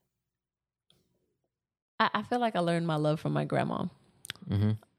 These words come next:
Speaker 1: Um, what I envisioned love would be. And I learned my love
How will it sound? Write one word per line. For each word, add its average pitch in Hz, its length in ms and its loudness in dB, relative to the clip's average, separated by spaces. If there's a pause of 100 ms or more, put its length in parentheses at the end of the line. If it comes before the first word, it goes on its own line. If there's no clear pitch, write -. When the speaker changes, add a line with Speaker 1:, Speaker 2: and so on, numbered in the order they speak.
Speaker 1:
Um, 165 640 0 (540)
what 165 180 0
I 156 60 0
envisioned 160 460 0
love 147 300 -2 (220)
would 151 180 0
be. - 280 -2 (640)
And 165 140 2
I 151 60 2
learned 160 320 2
my 160 160 0
love 160 400 0